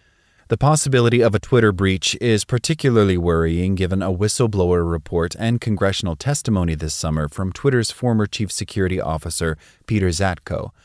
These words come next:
that alleged an already dire state of the company's internal defenses and access controls.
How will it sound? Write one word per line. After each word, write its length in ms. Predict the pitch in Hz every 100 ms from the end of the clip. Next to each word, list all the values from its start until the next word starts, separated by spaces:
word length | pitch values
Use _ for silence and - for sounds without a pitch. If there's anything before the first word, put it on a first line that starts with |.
| _ -
that 180 | 101 98
alleged 540 | 101 113 143 110 98
an 100 | 101
already 460 | 90 110 117 110 101
dire 400 | 90 101 107 98
state 300 | - 113 107
of 100 | 85
the 60 | -
company's 500 | 110 98 95 92 92
internal 360 | 90 110 92
defenses 640 | 80 80 123 127 - 82
and 120 | 87 50
access 480 | 92 98 - 82
controls. 720 | - 85 - 147 113 - -